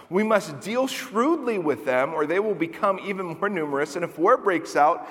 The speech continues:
they will join our enemies and fight against us and leave the country.' So they put slave masters over the Israelites to oppress them with forced labor. They built Pithom and Ram-, Ramesses as cities for Pharaoh,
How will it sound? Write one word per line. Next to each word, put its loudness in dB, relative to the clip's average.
they 6
will 0
join 0
our 6
enemies 0
and -10
fight 4
against 0
us -8
and -10
leave -2
the -2
country.' -6
So 2
they 6
put 0
slave 2
masters -2
over 2
the -4
Israelites 0
to -6
oppress 0
them 0
with -2
forced 0
labor. 0
They 4
built 2
Pithom 2
and 0
Ram-, 4
Ramesses 0
as 2
cities -2
for -4
Pharaoh, 4